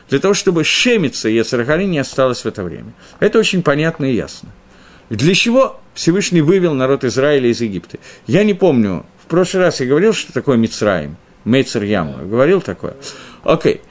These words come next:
Мицраим – это граница Мицраима, это море. То есть Мицраим это то, что ограничивает бесконечность, это то, что с-, сужает бесконечность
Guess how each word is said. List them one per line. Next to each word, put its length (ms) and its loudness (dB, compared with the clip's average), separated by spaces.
Мицраим – 800 2
это 420 0
граница 720 2
Мицраима, 600 0
это 180 2
море. 400 2
То 80 4
есть 200 2
Мицраим 440 0
это 160 -2
то, 160 0
что 240 -2
ограничивает 960 2
бесконечность, 800 -2
это 140 -4
то, 80 0
что 260 -2
с-, 160 -8
сужает 640 2
бесконечность 720 -4